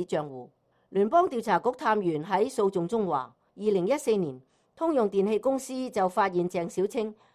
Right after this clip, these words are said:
從公司電腦上將一萬九千零二十份文件複製到U S BU盤上。公司嘅調查人員約談咗佢，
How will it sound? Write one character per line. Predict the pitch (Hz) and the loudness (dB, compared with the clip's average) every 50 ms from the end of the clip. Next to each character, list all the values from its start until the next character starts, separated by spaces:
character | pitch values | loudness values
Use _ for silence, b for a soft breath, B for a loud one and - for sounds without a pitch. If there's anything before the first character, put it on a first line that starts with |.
| b b | b b
從 | - 202 196 202 202 | -4 -2 0 0 0
公 | 285 302 330 339 | -2 -2 -2 -2
司 | - 330 | -2 -4
電 | 311 - 202 196 180 | -4 -2 -2 0 2
腦 | 180 185 208 | 2 2 2
上 | 208 208 175 170 170 180 | 2 0 0 0 0 -2
將 | 180 262 269 262 247 240 233 - | 0 2 2 2 2 -2 -4 -2
一 | 220 277 | 0 2
萬 | 277 180 196 185 175 175 175 170 | 2 2 2 0 2 0 0 0
九 | 185 185 214 | 0 2 2
千 | 233 - - 262 247 226 190 | 0 -2 -4 -6 -4 -2 -2
零 | 170 156 139 139 156 160 | -2 -2 -4 -6 -8 -10
二 | 180 185 | -12 -8
十 | 180 185 170 | -4 -4 -4
份 | - - 175 165 165 | -2 -2 -4 -4 -4
文 | 156 139 135 135 131 | -6 -8 -8 -10 -12
件 | - 151 156 190 214 b b b b b b - | -10 -10 -8 -8 -10 b b b b b b -8
複 | 277 277 277 | -8 -6 -4
製 | - 226 202 196 | 0 0 0 2
到 | 190 190 185 185 | 2 2 2 2
U | 190 214 254 254 | 2 -2 -2 -2
S | 247 - - 208 247 226 220 - - - | -2 0 2 2 2 2 0 -4 -12 -12
BU | - 202 208 208 185 - - 208 220 208 | -8 -6 -6 -6 -8 -6 -2 0 2 0
盤 | - - 160 165 190 | 0 -2 -6 -8 -8
上。 | - 151 135 123 123 _ _ _ _ _ _ _ _ _ _ _ _ | -6 -6 -8 -8 -10 _ _ _ _ _ _ _ _ _ _ _ _
公 | - - 214 226 | -4 -2 -2 -2
司 | 214 - 214 208 | -2 -2 -4 -4
嘅 | 190 180 | -2 -4
調 | 185 170 160 156 | -4 -6 -8 -8
查 | - 240 151 | -6 -6 -4
人 | 147 147 143 147 143 | -4 -4 -6 -6 -6
員 | 147 151 143 151 | -6 -4 -2 0
約 | 170 180 | 0 -2
談 | 175 - 180 135 139 | -2 -2 -8 -10 -8
咗 | - 170 180 | -6 -8 -8
佢， | - 160 131 123 | -6 -8 -12 -12